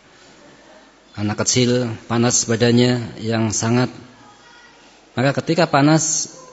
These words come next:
dilawan dengan yang dingin, dengan dikompres kepalanya, jidatnya. Demikian juga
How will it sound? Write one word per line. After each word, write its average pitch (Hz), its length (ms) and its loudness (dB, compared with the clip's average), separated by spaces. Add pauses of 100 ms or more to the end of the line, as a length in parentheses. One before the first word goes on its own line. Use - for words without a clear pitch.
(600)
dilawan 113 400 0
dengan 117 240 2
yang 123 160 2
dingin, 107 480 0 (1600)
dengan 104 160 -2
dikompres 117 800 0
kepalanya, 117 480 2 (1120)
jidatnya. 113 560 0 (2250)
Demikian 131 360 6
juga 147 560 4